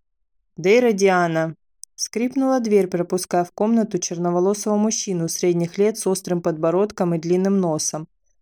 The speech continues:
Его угловатые черты лица и колючий взгляд отталкивали меня. Как обычно, он был в фиолетовом балахоне с глубоким капюшоном, которым чаще всего пренебрегал. «Как ваше самочувствие? Вы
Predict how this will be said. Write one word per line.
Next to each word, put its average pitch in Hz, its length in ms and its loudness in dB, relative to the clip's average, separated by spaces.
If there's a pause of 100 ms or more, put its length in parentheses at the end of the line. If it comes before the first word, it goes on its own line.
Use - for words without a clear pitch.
(140)
Его 202 260 2
угловатые 233 560 2
черты 220 320 -4
лица 214 400 0
и 247 60 -6
колючий 180 400 -2
взгляд 196 360 0
отталкивали 202 760 0
меня. 156 300 -4 (540)
Как 220 220 -6
обычно, 233 400 0
он 190 100 -2
был 208 140 2
в 208 40 -8
фиолетовом 208 580 0
балахоне 214 560 0
с 160 60 -6
глубоким 190 520 0
капюшоном, 190 680 -2
которым 170 420 -4
чаще 196 340 -4
всего 175 300 -2
пренебрегал. 180 800 0 (680)
«Как 240 220 0
ваше 240 260 2
самочувствие? 208 880 0
Вы 202 260 2